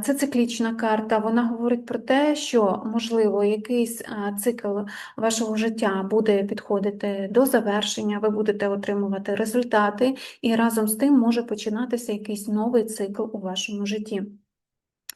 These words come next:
А, колесо крутиться, да, ми маємо отримувати новий досвід, і...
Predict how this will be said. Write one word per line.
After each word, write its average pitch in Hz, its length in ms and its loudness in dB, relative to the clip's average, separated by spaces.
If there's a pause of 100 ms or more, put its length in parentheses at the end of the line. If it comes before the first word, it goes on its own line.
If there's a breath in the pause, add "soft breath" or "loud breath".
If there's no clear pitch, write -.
(520 loud breath)
А, 214 340 2
колесо 277 440 4
крутиться, 247 640 2
да, 233 520 2
ми 233 360 0
маємо 214 400 -4
отримувати 208 600 -2
новий 202 280 0
досвід, 247 640 0
і... 240 260 2